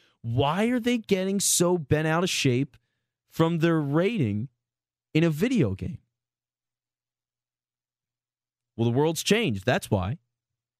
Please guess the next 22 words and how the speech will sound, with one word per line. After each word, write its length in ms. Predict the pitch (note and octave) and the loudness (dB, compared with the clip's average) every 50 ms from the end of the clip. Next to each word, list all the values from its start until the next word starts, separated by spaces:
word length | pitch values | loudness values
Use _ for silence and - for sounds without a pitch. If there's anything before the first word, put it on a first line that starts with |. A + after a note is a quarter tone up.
| _ _ _ _ - | _ _ _ _ -2
It's 160 | F#3 F#3 - | -2 0 0
a 120 | F#3 F#3 F3+ | 0 0 0
whole 320 | E3 E3+ G3+ A3+ C#4 C#4+ | 0 0 0 0 -2 -2
different 340 | A#3+ - C#4 B3+ - C4 C4 | -4 -4 -4 -2 -2 0 0
environment 640 | C4 B3 G#3+ A3+ A#3+ B3+ C4 B3+ A#3+ F#3 D3 - | 0 2 2 2 0 0 0 0 2 0 2 2
than 100 | - E3 | 0 0
what 160 | E3 D#3+ E3+ E3 | 2 2 0 0
it 60 | D3+ | 0
used 260 | D3+ F3+ A3+ - - | 0 -2 -2 -2 0
to 100 | - C#3 | -2 -2
be. 260 | A#2 - F2+ F#2 - _ _ _ _ - | -2 -2 -6 -8 -10 _ _ _ _ -2
You 60 | F3 | 0
know, 140 | D#3+ E3+ F#3+ | 0 0 0
twenty 380 | - - - - E3 G#3+ A#3 | -2 -4 -2 0 0 2 2
years 320 | A3 A3 A#3 B3+ B3+ G#3+ G3 | 2 2 2 2 2 2 2
ago, 340 | F#3+ C#3+ D3+ D#3 E3 E3+ | 2 4 4 4 2 2
a 40 | E3 | 0
game 360 | D#3 - F#3 G3+ G#3 G#3+ G#3 | 0 0 0 0 0 -2 0
is 120 | G3 F3+ C#3+ | 0 0 0
just 280 | - E3+ F3 - - | 2 0 0 0 -2
a 20 | E3 | -2
game. 360 | A#2+ C#3 C#3+ B2 G2 F2 - | 0 2 0 0 0 -4 -8